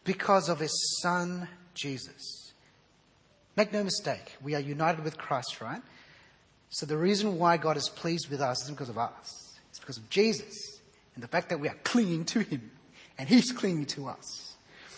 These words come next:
It's the same logic again, though, when it comes to forgiveness. Verse thirteen, "We forgive each other because we have been forgiven." We are a forgiven people, and so we forgive others.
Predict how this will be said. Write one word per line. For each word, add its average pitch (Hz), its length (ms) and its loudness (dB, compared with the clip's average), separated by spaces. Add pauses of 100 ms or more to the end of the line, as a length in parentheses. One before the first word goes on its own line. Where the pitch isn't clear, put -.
(1300)
It's - 120 -10
the 196 60 0
same 254 240 10
logic 185 340 4
again, 127 280 -4
though, 117 280 -6 (380)
when 151 140 -4
it 151 60 -4
comes 180 260 2
to 190 100 -2
forgiveness. 127 600 -6
Verse 185 280 4
thirteen, 208 560 2 (340)
"We 208 280 4
forgive 214 500 4
each 277 260 4
other 185 320 8
because 190 760 4 (400)
we 254 160 -2
have 160 440 -2 (120)
been 139 180 -6
forgiven." 233 400 -6 (100)
We 190 120 0
are 220 140 10
a 233 40 6
forgiven 170 460 -2
people, - 460 -10 (380)
and 135 140 -10
so 165 100 -4
we 175 180 -4
forgive 117 500 -12
others. 220 560 -4